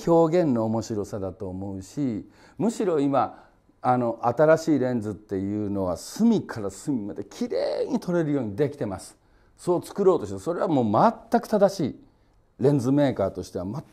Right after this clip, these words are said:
く正しいんですけど、でも、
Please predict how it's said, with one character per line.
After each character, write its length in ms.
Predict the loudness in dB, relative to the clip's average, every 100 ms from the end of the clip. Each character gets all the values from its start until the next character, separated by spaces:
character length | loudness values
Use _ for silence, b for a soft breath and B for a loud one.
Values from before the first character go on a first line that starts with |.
| -14 -10
く 80 |
正 300 | -4 -2 -2
し 80 | -2
い 40 | -2
ん 60 |
で 100 | -4
す 120 | -6
け 100 | -6
ど、 420 | 0 2 0 -2 -16 b b b b b
で 80 | 0
も、 320 | 2 0 -4